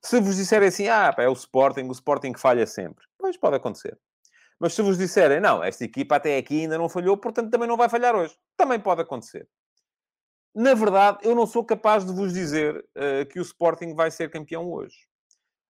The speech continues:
Ah, reco-, ainda hoje de manhã estava, por acaso, a lembrar-me de alguns casos. Olhem, a Roma de oitenta e seis. Quem gosta destas coisas, de história do futebol, vá ver. Roma-Lecce, oitenta e seis, penúltima jornada. A Roma a jogar em casa com o Lecce, que desceu de divisão.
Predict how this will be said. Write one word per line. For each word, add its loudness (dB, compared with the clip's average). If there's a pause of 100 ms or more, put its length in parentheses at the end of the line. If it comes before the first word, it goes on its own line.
Ah, 2
reco-, -8 (360)
ainda 2
hoje 4
de -8
manhã -2
estava, 0
por -4
acaso, 2
a 2
lembrar-me 2
de 2
alguns 2
casos. 0
Olhem, -2
a -4
Roma 2
de -2
oitenta -6
e -4
seis. -10 (560)
Quem 2
gosta 2
destas -4
coisas, -4
de -20
história -4
do -8
futebol, -2 (260)
vá 4
ver. -4 (340)
Roma-Lecce, 2
oitenta -8
e -6
seis, -4
penúltima -2
jornada. -2
A -4
Roma 2
a 4
jogar 0
em -4
casa 0
com -4
o 0
Lecce, 0
que -18
desceu -6
de -10
divisão. -4